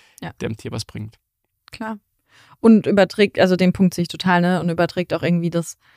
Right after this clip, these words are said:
Speaker 1: eigene Ernährungsverhalten oder Bewusstsein dafür. Auch so Thema Longevity und sowas,
Speaker 2: Ja.
Speaker 1: das beflügelt, also zumindest beim Menschen das Ganze ja noch. Ich glaube ni-, jetzt nicht, dass es einen riesen Longevity-Trend jetzt auch noch gibt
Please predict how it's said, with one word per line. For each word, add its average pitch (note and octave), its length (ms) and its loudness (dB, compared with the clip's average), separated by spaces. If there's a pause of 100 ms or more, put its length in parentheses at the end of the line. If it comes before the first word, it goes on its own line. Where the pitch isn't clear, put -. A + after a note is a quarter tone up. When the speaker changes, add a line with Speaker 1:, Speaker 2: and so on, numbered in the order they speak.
(400)
Speaker 1:
eigene F3+ 420 2
Ernährungsverhalten F3 840 0
oder E3+ 140 2
Bewusstsein F3 560 -2
dafür. F3+ 640 -2 (420)
Auch - 60 -20
so F#3 160 -4
Thema G3 240 0
Longevity G3 640 0
und F3 100 -2
sowas, F3 200 0
Speaker 2:
Ja. B2+ 80 -10
Speaker 1:
das A#2+ 60 -10
beflügelt, G#3+ 540 2 (200)
also F3+ 280 2
zumindest A3 380 2
beim F3 160 4
Menschen A3+ 320 4
das E3+ 140 0
Ganze E3 260 2
ja D#3 100 6
noch. F#3 140 2
Ich F#3 100 -2
glaube F3 280 2
ni-, F3 180 0
jetzt F3 240 0
nicht, F#3 140 0
dass F3 100 2
es E3 140 -4
einen E3+ 180 0
riesen F3 260 0
Longevity-Trend E3+ 1500 -2
jetzt F3 180 -2
auch E3 140 4
noch E3 240 0
gibt - 240 -2